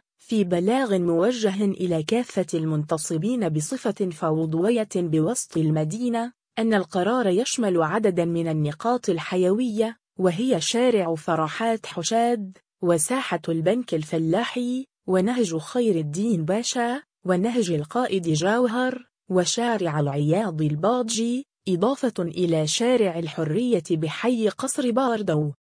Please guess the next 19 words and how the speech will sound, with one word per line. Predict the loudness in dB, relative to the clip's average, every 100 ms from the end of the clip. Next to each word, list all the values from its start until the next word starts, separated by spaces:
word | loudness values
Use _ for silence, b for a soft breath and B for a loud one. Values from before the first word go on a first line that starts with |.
| _ _ _ _ 2
وأكدت | 2 2 0 0 2 0
أن | -2 -2 0
تنفيذ | 0 -2 0 0 2
هذا | 0 0 0 0
القرار | -2 -2 0 0 2 0
سيدخل | 0 0 0 -2 -2 0 0
حيز | -2 -2 -2 -2
التطبيق | -4 -2 -4 -4 -4 -2 -2 -4
بداية | -2 2 4 4 2
من | 0 0 2
يوم | 2 2 2
الخميس | 0 -2 -4 -2 -2 0
الحادي | -2 -2 -4 -2 -2 0 0
عشر | 0 -2 0 0 0
من | 0
جوان | 0 0 2 2 0
ألفين | 0 -4 -2 -2 0 0
وستة | 0 -2 -6 -4 -2 0 0
وعشرون، | -2 -4 -6 -4 -2 0 -2 -4